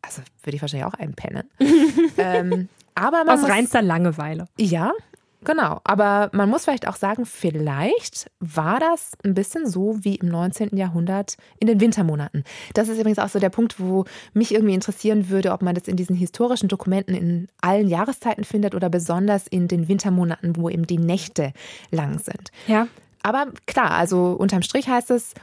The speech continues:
Speaker 1: unter bestimmten Bedingungen könnte sich so ein Schlafmuster einstellen.
Speaker 2: Das heißt, das könnte vielleicht auch wirklich daran gelegen haben, im Winter wird's früh dunkel, ja, dann hatte man zu der Zeit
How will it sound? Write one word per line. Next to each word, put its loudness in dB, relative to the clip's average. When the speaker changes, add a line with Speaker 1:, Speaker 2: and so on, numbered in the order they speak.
Speaker 1:
unter 2
bestimmten 0
Bedingungen 2
könnte 0
sich -4
so -4
ein 2
Schlafmuster -6
einstellen. -10
Speaker 2:
Das 0
heißt, 2
das -2
könnte 0
vielleicht 0
auch -4
wirklich -2
daran 0
gelegen 0
haben, 0
im 4
Winter 2
wird's -2
früh 2
dunkel, 2
ja, 2
dann 2
hatte -2
man 2
zu -2
der 0
Zeit 0